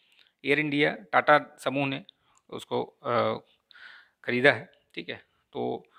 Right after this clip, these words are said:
उसको ये इतकर एमसी,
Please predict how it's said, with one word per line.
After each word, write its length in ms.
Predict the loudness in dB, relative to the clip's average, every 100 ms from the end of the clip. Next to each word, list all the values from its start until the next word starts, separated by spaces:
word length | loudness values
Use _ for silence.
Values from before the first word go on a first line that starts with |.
| -20 _ _ -18
उसको 440 | -4 0 0 -4 -10
ये 580 | -2 0 0 -2 -8 _ _ _
इतकर 560 | -16 0 4 4 0 0
एमसी, 560 | 2 2 0 -4 -6